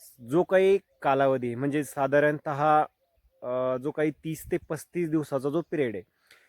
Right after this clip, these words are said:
तर या पिरियडमध्ये आपल्याला तूर पिकाची विशेष काळजी घेणं तिथं गरजेचे असतं, जेणेकरून शेतकरी मित्रांनो, तूर पिकामध्ये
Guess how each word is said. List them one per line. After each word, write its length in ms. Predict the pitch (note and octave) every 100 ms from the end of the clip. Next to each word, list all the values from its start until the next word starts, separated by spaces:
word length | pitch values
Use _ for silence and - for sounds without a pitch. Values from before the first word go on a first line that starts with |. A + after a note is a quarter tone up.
| _
तर 80 | F#3+
या 180 | F#3+ G#3+
पिरियडमध्ये 560 | G3 G3 E3 D#3+ B2 -
आपल्याला 400 | C#3 - D3 D#3
तूर 380 | - _ F3+ F#3+ E3
पिकाची 420 | D3+ C#3+ C3+ E3+ - -
विशेष 520 | B2 D3+ - F#3 - -
काळजी 340 | C3 C3 D3
घेणं 220 | C3 B2
तिथं 260 | A#2 B2 C3 - - F3
गरजेचे 400 | E3 A#2+ A2+ G#2
असतं, 260 | G2+ _ _ _ _ _ _ -
जेणेकरून 400 | F3 G#3+ G#3 G#3+
शेतकरी 300 | F#3+ F3 F3+
मित्रांनो, 440 | F#3 F3+ F#3 F#3 F#3+
तूर 300 | - D#3+ D#3+
पिकामध्ये 600 | E3+ E3 D#3+ D#3 D#3+